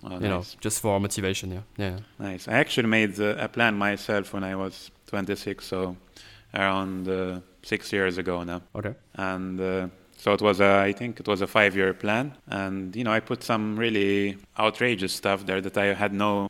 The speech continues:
Speaker 1: in my current situation back then, I would not, I couldn't really foresee that these things would happen, you know, and
Speaker 2: Mm-hmm.
Speaker 1: it's, it's, it's amazing what the power of planning and putting your ideas on paper does. And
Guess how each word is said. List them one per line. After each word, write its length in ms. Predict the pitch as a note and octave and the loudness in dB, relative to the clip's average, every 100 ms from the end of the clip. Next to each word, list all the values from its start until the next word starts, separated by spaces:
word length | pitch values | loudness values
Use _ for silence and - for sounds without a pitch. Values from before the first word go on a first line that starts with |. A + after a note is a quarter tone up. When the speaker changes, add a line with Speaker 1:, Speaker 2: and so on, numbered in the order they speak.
| - | -4
Speaker 1:
in 120 | G#2 | 4
my 140 | G#2+ | 6
current 300 | - A2 G#2+ | 6 4 4
situation 600 | A2 - A2+ A2+ - G#2 | 0 2 6 6 4 0
back 240 | F#2+ G2+ F#2 | 2 2 4
then, 320 | A#2 G#2+ F#2+ - | 2 2 -4 -4
I 200 | G2+ G2+ | 0 2
would 200 | G2+ F#2+ | 2 2
not, 520 | G2+ G#2 - - - - _ - - | 0 -2 -4 -14 -14 -16 _ -20 -6
I 80 | G#2 | 0
couldn't 460 | A2 G2+ G2 F#2+ - | 0 0 -2 -4 0
really 240 | G2+ G2+ | 4 4
foresee 520 | - G#2+ G2+ G2 A2+ | 4 4 4 2 -2
that 220 | G2+ F#2 G2 | 2 0 0
these 200 | F#2+ - | -4 -4
things 260 | G#2 F#2 | -6 -4
would 120 | G2 - | -4 -4
happen, 360 | G#2+ - F2+ | -4 -4 -6
you 100 | E2+ | -6
know, 160 | F2+ G#2+ | -6 -4
and 200 | G#2 F2+ - | -4 -8 -4
Speaker 2:
Mm-hmm. 160 | B2+ | -2
Speaker 1:
it's, 160 | G#2+ - | -2 -4
it's, 180 | - - | -8 -10
it's 300 | - - - | -14 -8 -2
amazing 500 | A#2+ C3 G2+ G2+ F#2+ | 2 4 4 0 0
what 140 | F#2+ | -2
the 80 | F#2+ | 0
power 380 | A2+ G#2+ G2+ G2 | 4 6 6 4
of 340 | F#2+ F2+ - _ | 2 -6 -20 _
planning 420 | - G#2 G2+ G2+ G2+ | -2 2 2 0 -2
and 180 | G2 - | -4 -6
putting 420 | G#2+ G#2 G2 F#2+ | -2 -2 -2 0
your 460 | G#2+ G2 G2 F#2+ - | 4 4 4 2 0
ideas 480 | G#2+ G2 G#2+ G#2 F#2 | 0 2 4 4 2
on 140 | G2 F#2+ | -2 -2
paper 500 | A2+ G2+ G2 F#2+ F#2 | 0 0 2 0 0
does. 480 | G2+ G2 F#2+ F2 | -2 0 0 0
And 200 | F#2 F#2 | -6 -8